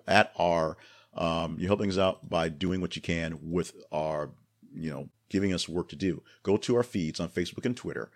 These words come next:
and you can give us the rundown. Tell us what we're talking about on the show for the next couple of days.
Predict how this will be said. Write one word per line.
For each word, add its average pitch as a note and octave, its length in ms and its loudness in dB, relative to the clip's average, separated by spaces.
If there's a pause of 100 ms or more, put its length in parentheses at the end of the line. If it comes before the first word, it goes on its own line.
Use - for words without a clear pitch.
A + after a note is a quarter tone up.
(180)
and D2+ 240 -4
you F#2+ 220 0
can D2 580 -8 (420)
give E2 220 -2
us - 360 0 (840)
the G#2+ 140 -2
rundown. D#3 380 0 (100)
Tell B2 160 2
us B2+ 100 -2
what B2+ 80 -2
we're A#2 80 -2
talking G2+ 300 -2
about D#2 200 -4 (480)
on E2+ 360 0
the F2 80 -6
show C#2 360 -4
for D2+ 200 -6
the D#2 80 -6
next C2+ 280 -8
couple - 280 -6
of E2+ 40 2
days. F2+ 360 -2